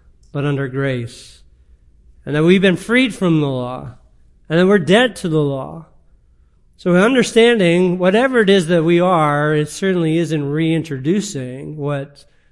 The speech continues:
the Old Testament and the Mosaic law was. So that set me on my journey as a young Christian, thinking through these things. And if you continue on that journey, everybody has a, a,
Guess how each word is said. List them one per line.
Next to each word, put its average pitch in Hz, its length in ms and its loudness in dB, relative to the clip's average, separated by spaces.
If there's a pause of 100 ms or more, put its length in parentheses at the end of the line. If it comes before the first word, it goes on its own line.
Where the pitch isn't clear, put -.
(140)
the 143 100 -4
Old 147 240 -4
Testament 139 760 -6
and 135 100 -6
the 139 60 -4
Mosaic 139 680 -6
law 135 300 -6
was. 135 680 -6 (500)
So - 160 -14
that 180 160 0
set 180 260 -2
me 160 140 0
on 156 180 -2
my 139 200 -4
journey 135 640 -6
as 139 200 -10
a 131 280 -8 (160)
young 147 280 -2
Christian, 147 560 -6
thinking 147 460 -4
through 147 280 -6
these 139 280 -8
things. 139 420 -6 (640)
And 233 280 2
if 208 160 2
you 202 140 0
continue 208 520 0
on 165 120 2
that 151 180 0
journey, 175 520 0
everybody 190 540 -2
has 165 420 0
a, 165 220 0 (220)
a, 156 320 -2